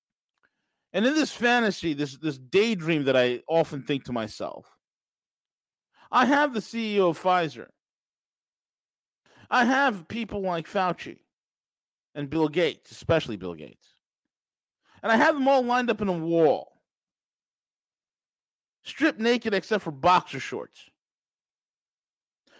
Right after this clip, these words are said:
Then I have video cameras running, and the video cameras are, uh, are, are, are, are played, live streamed throughout the world using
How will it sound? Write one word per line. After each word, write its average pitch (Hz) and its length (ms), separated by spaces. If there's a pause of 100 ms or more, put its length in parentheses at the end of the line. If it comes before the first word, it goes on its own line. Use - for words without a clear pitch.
(120)
Then 180 80
I 220 60
have 208 100
video 240 240
cameras 165 440
running, 117 300
and 135 80
the 143 60
video 208 180
cameras 202 480
are, 180 280 (580)
uh, 165 240
are, 165 240 (180)
are, 160 180
are, 156 220
are 156 140
played, 190 800 (1120)
live 185 460
streamed 190 460
throughout 180 360
the 180 80
world 170 440
using 175 680